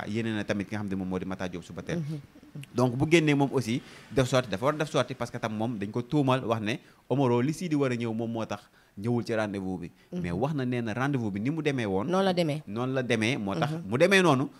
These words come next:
Speaker 2: Mhm.
Speaker 1: Donc, bu demee noonu, nit ñi aussi il faut que ñu comprendre ne nii la
Speaker 2: Ah,
Speaker 1: demee.
Speaker 2: kon Junior nag waxal mu leer. <laughs> Waxal ak,
Speaker 1: Non.
Speaker 2: waxal ak internet yi.
Speaker 1: Non, non, c'est-à-dire
Speaker 2: Mhm.
Speaker 1: rendez-vous bi, rendez-vous da ko faussé. Dafa
Speaker 2: Mhm.
Speaker 1: fekkoon moom mu am plateau. Moo tax ñëwul ci rendez-vous bi.
Speaker 2: Mhm.
Speaker 1: Mais man, j'en suis sûr,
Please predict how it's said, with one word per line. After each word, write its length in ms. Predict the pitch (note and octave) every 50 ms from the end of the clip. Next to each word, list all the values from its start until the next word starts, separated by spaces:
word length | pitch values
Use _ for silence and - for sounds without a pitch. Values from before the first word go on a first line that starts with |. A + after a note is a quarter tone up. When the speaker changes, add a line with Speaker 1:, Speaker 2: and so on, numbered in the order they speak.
| - -
Speaker 2:
Mhm. 80 | E3+ D#3
Speaker 1:
Donc, 240 | A2+ A#2 A2+ G#2
bu 80 | C3 D#3
demee 220 | F3+ F3+ F3 E3
noonu, 200 | D3+ C3 B2+ B2
nit 100 | C3 D3+
ñi 100 | E3 D#3+
aussi 180 | D3+ C#3+ C#3 C#3
il 60 | C#3
faut 100 | C3 D3
que 60 | C#3+ D3
ñu 60 | D3+
comprendre 380 | D#3 D#3 D3 D#3 D#3 D3+ D3 C#3
ne 40 | B2+
nii 140 | A#2+ B2+ C#3+
la 140 | F3+ G3
Speaker 2:
Ah, 40 | F3 F3+
Speaker 1:
demee. 100 | G3+ G3
Speaker 2:
kon 60 | F#3+
Junior 240 | G#3 A3+ G#3 G#3 F#3+
nag 120 | E3+ D#3
waxal 220 | E3+ F3+ F#3 G3+ F3
mu 100 | F3+ F#3 F#3+
leer. 180 | G#3+ D#4+ F4
<laughs> 600 | - - - - - - A3+ F#3 - - - -
Waxal 340 | A#3 - G#3+ A3+ A3 G#3+ G3+
ak, 60 | F#3+ A3
Speaker 1:
Non. 40 | - - A3+ A#3+ C#4+ - -
Speaker 2:
waxal 220 | - G3 - A3
ak 120 | G#3 - G#3+
internet 420 | G#3 G#3+ A3 C#4+ - F#3+ F#3 F3+ -
yi. 200 | - F#4 F#4+ - -
Speaker 1:
Non, 340 | C#3+ E3 F3+ D#3 B2+ A2 - - -
non, 320 | C3+ D#3 D3+ C3 A2+ G#2
c'est-à-dire 440 | A#2 D#3+ E3+ E3+ E3+ E3 - E3 E3
Speaker 2:
Mhm. 60 | F3
Speaker 1:
rendez-vous 360 | E3+ E3+ E3 D#3+ C#3+ C#3 C3
bi, 100 | A2+ B2
rendez-vous 280 | B2+ D#3 E3 E3 C#3+ A#2+
da 60 | B2 C#3
ko 100 | D3+ B2+
faussé. 340 | B2+ C3 A2 - F#2+ - - -
Dafa 140 | - G3 F3
Speaker 2:
Mhm. 100 | D3+ D#3
Speaker 1:
fekkoon 220 | E3+ D#3+ - D3+ B2+
moom 120 | C3 C3 C3+
mu 60 | B2+
am 80 | G2+ C3+
plateau. 400 | C3 B2 A#2 G#2+ G#2+ - F#2 D2+ - _ _ _ _ _ _ _ -
Moo 160 | G2+ A2 A2+
tax 160 | A2+ A#2+ A2 G#2
ñëwul 260 | G2+ A2+ B2 A#2+ A2
ci 100 | - A2+
rendez-vous 400 | G#2+ G2 F#2 F2 E2 E2 E2 D#2 -
bi. 60 | E3
Speaker 2:
Mhm. 80 | F#3 E3+ D3 - - - -
Speaker 1:
Mais 140 | - F#2 F#2 - - - - -
man, 220 | G2 G2+ G2+ F#2+ - - - G2 F#2+
j'en 120 | A#2+ A#2 B2
suis 140 | B2+ B2
sûr, 160 | A#2+ - D3